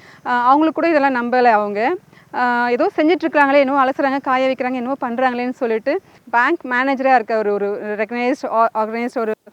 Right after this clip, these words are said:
இதுல இருக்காரு. அவங்களோட ஒய்ஃப்க்கு வந்து இந்த மாதிரி வீசிங் ப்ராப்ளம் அதிகமா இருக்குது. அவங்க வந்து மயிலாடுதுறை அவங்க, இந்த திருவண்ணாமலைக்கு வந்திருந்தாங்க அவங்க வீட்டுக்காரை பார்த்துக்கிறதுக்காக. ஏதாச்சும் வந்து செய்தா, "சரிங்களே, கொஞ்சம் கொடுங்க" அப்படின்னு சொல்லி அவங்க கேட்டாங்க.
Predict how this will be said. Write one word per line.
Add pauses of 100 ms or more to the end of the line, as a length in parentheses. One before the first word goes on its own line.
(360)
இதுல
இருக்காரு. (160)
அவங்களோட
ஒய்ஃப்க்கு
வந்து (420)
இந்த
மாதிரி
வீசிங்
ப்ராப்ளம்
அதிகமா
இருக்குது. (400)
அவங்க
வந்து
மயிலாடுதுறை
அவங்க,
இந்த
திருவண்ணாமலைக்கு
வந்திருந்தாங்க (440)
அவங்க
வீட்டுக்காரை
பார்த்துக்கிறதுக்காக. (380)
ஏதாச்சும்
வந்து
செய்தா, (100)
"சரிங்களே,
கொஞ்சம்
கொடுங்க"
அப்படின்னு
சொல்லி
அவங்க
கேட்டாங்க.